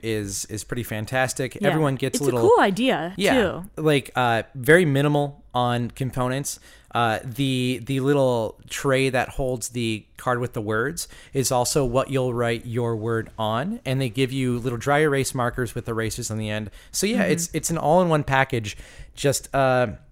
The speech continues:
Speaker 1: maybe try it before you buy it.
Speaker 2: Yeah,
Speaker 1: Yeah.
Speaker 2: I think that's a good idea. There
Speaker 1: Yeah.
Speaker 2: are definitely people who would love this.
Speaker 1: Mm-hmm. Um, I would like to talk about, uh,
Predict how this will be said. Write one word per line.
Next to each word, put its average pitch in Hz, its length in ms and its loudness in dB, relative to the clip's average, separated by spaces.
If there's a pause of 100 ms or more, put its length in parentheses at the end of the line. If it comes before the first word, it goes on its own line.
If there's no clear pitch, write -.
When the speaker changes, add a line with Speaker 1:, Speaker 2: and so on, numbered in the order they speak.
(240)
Speaker 1:
maybe 208 360 0 (800)
try 147 360 2
it 113 260 4
before 127 300 0
you 98 100 0
buy 82 260 0
it. - 280 -8
Speaker 2:
Yeah, 339 400 4
Speaker 1:
Yeah. - 160 6
Speaker 2:
I 302 80 8
think 330 220 2
that's 277 200 2
a 262 40 0
good 196 380 4 (180)
idea. 180 460 0
There 254 140 12
Speaker 1:
Yeah. 294 80 12
Speaker 2:
are 294 100 10
definitely 294 500 6
people 220 300 2
who 220 120 4
would 190 180 6
love 180 300 4
this. - 520 -8
Speaker 1:
Mm-hmm. 170 360 2 (1200)
Um, 143 500 4 (680)
I 143 140 6
would 269 140 2
like 233 120 4
to 143 80 -6
talk 131 220 0
about, 101 480 2 (520)
uh, 107 280 0